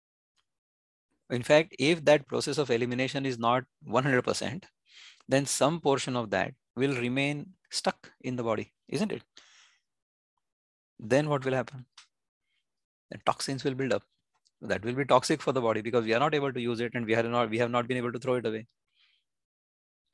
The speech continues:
Such accumulation in the body is not good for the body.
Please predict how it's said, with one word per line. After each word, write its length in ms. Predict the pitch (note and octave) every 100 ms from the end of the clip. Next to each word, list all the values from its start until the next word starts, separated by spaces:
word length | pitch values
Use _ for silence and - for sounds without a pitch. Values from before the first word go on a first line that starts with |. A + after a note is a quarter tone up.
| _ _ _ _
Such 360 | - - D#3 -
accumulation 560 | B2+ C#3 C3+ B2+ C3+
in 120 | A#2+ A2+
the 80 |
body 280 | G#2+ G2+ G#2+
is 260 | - C3 A2
not 280 | G#2+ B2 A#2
good 140 | A2+
for 140 | -
the 60 | -
body. 320 | - - B2+